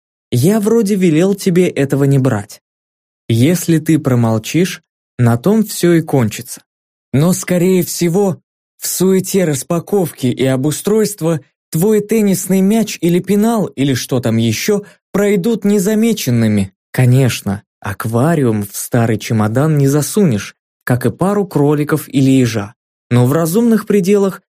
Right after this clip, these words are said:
туда можно впихнуть что угодно. С вещами, которые едут в багажном вагоне, нет особых хлопот. Конечно, их нужно упаковать,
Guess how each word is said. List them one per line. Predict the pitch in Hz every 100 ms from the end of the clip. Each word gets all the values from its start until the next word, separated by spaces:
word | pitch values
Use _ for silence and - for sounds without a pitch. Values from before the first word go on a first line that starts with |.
| _
туда | 156 160 196
можно | 208 196 208
впихнуть | 196 - 139 135 165 170
что | - 135 127
угодно. | 123 117 104 98 - - _ _ _ _ _ _ _ _ -
С | -
вещами, | 131 151 - - 214 196 120 -
которые | - 131 143 139 135
едут | 127 131 135 123
в | 113 117
багажном | 123 117 117 104 113
вагоне, | 107 123 131 196 196 185 _ _ -
нет | 170 233 247
особых | 151 - 120 101 -
хлопот. | 123 139 139 98 - - _ _ _ _ _ -
Конечно, | 131 135 190 -
их | 165 -
нужно | 156 175 143 123
упаковать, | 120 104 104 101 104 -